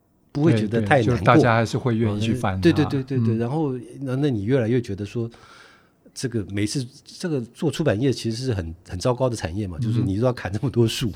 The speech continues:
Speaker 1: 所以就是希望做那本书是值得的。所以其实大辣从二零零三开始到二零二零，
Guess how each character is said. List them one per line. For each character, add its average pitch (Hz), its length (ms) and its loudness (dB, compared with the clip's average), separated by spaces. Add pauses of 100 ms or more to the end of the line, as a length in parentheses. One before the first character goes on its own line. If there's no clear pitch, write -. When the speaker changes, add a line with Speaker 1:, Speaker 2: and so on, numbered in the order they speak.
(260)
Speaker 1:
所 - 180 6
以 170 80 10
就 156 120 8
是 165 120 8
希 160 200 4
望 156 180 6
做 156 220 4
那 147 100 2
本 107 160 -2
书 127 240 -6
是 123 180 -6
值 98 260 -6
得 85 220 -8
的。 90 140 -10
所 180 160 0
以 143 140 2 (440)
其 - 220 -6
实 147 80 -2
大 156 220 8
辣 143 180 8
从 113 420 0
二 139 60 2
零 113 160 4
零 104 120 0
三 117 240 -2
开 117 140 0
始 107 120 -6
到 104 180 -2
二 107 120 -4
零 95 200 -4
二 107 60 -4
零， 80 120 -8